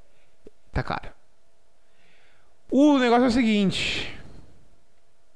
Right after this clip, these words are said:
No próximo programa, queridos, a gente vai fazer, porque assim, isso aqui já é o nosso da Heavy Brothers, versão o quê? Oito, nove,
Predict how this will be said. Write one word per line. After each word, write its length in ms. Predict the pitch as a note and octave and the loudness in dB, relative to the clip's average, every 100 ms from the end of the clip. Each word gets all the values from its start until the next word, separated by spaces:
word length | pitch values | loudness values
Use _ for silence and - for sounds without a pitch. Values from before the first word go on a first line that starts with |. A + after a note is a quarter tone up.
| - - - - - | -20 -20 -20 -16 -4
No 120 | D3+ | -2
próximo 320 | F3+ G3+ G3 | 2 2 2
programa, 600 | D3+ B2+ C3+ D3+ C3 A#2 - - - - | 2 2 2 2 0 -2 -6 -14 -14 -6
queridos, 680 | A#2+ B2+ A2+ - - - - - - - - - | -2 0 -2 -6 -14 -14 -16 -18 -16 -14 -14 -4
a 80 | B2+ | -2
gente 140 | B2+ | 2
vai 240 | D3+ D#3 | 2 4
fazer, 480 | D3 E3 D3+ C3 B2 | 2 2 4 2 0
porque 180 | - - | -2 0
assim, 220 | F#3+ D#3 - - | 2 0 -4 -4
isso 200 | G3+ G#3 | -2 0
aqui 340 | G3 - A3 F3 | 0 0 2 4
já 100 | D#3+ | 6
é 100 | E3 | 6
o 100 | E3 | 4
nosso 460 | E3 F#3 G3+ F#3 | 4 2 4 2
da 160 | D3+ C#3+ | 4 6
Heavy 200 | C#3+ B2+ | 6 4
Brothers, 580 | A#2+ C#3 E3 C#3 B2+ B2+ | 4 6 6 4 4 4
versão 420 | C#3 C3+ D#3+ D#3 | 2 2 0 0
o 40 | |
quê? 300 | - B2+ G#2+ - - - - - - | 0 0 0 -4 -14 -18 -18 -18 0
Oito, 400 | D#3 D3+ - - - - - - - | 4 4 2 -6 -10 -16 -18 -18 -8
nove, 420 | C#3 C#3+ D3 B2+ | -2 2 2 0